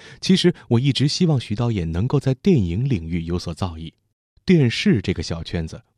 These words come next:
恐怕会束缚他的发展，所以不瞒您说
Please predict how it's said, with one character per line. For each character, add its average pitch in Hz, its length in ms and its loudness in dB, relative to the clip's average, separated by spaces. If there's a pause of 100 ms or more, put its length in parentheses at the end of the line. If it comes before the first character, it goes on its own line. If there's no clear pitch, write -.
恐 85 260 -8
怕 82 220 -10
会 80 180 -10
束 - 260 -6
缚 - 160 -16
他 - 140 -12
的 85 80 -16
发 95 240 -10
展， - 220 -16 (500)
所 90 160 -6
以 90 160 -4 (160)
不 113 140 2
瞒 107 160 2
您 101 120 2
说 131 300 -2